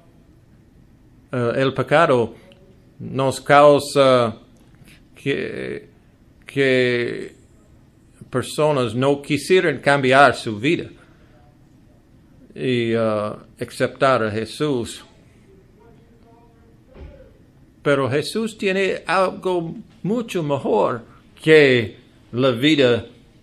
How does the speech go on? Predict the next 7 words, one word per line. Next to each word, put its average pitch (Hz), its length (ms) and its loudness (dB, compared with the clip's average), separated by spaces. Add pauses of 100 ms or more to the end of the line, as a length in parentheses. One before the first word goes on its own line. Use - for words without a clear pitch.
(140)
ah, 113 760 -4 (960)
ah, 123 200 -8
sin 143 420 -6
él. 143 420 -2 (2000)
Él 139 320 -4
es - 600 -8
glorioso 127 1120 2